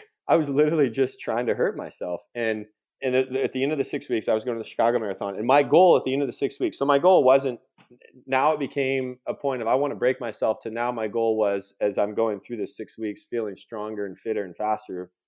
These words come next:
my goal was now to P R my marathon at the end of this six-week relentless running quest. And,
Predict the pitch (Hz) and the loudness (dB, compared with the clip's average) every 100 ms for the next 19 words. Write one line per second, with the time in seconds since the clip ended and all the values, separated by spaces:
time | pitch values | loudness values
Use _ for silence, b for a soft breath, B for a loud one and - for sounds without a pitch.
0 | _ 147 147 175 156 131 123 120 - - | _ 0 4 6 6 4 0 0 -2 0
1 | 139 123 127 117 101 95 117 113 110 101 | 6 8 8 6 0 0 0 0 0 -4
2 | 95 95 - 117 - 110 113 107 95 95 | -4 -6 0 0 0 -4 -4 -4 -6 -8
3 | - 104 - 95 95 87 _ _ 104 98 | -8 -12 -12 -8 -8 -8 _ _ -4 -2
4 | 104 101 95 - - - 104 104 90 87 | -2 -2 -4 -4 -12 -8 -6 -6 -6 -6
5 | 76 - _ _ _ _ _ - 120 | -6 -10 _ _ _ _ _ -6 -4